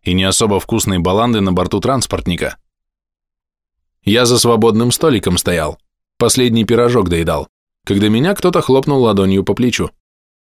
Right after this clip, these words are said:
Обернувшись, я обнаружил того продавца. «А я смотрю, ты или не ты?» И, обернувшись, крикнул продавщице: «Соку нам обоим! За мой счет!»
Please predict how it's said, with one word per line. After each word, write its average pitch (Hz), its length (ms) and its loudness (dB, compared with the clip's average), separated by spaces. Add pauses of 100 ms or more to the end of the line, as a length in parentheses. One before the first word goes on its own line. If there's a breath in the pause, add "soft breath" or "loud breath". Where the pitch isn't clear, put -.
(340)
Обернувшись, 120 680 0
я 170 140 2
обнаружил 160 440 2
того 90 220 0
продавца. 101 540 -2 (840)
«А 180 160 2
я 143 280 4
смотрю, 131 460 2
ты 190 380 2
или 101 160 2
не 98 200 2
ты?» 190 360 0 (920)
И, 98 80 -2
обернувшись, 110 580 0
крикнул 110 360 -4
продавщице: 107 600 -4 (520)
«Соку 208 420 2
нам 196 180 4
обоим! 131 420 4 (280)
За 165 220 2
мой 180 180 2
счет!» - 320 -2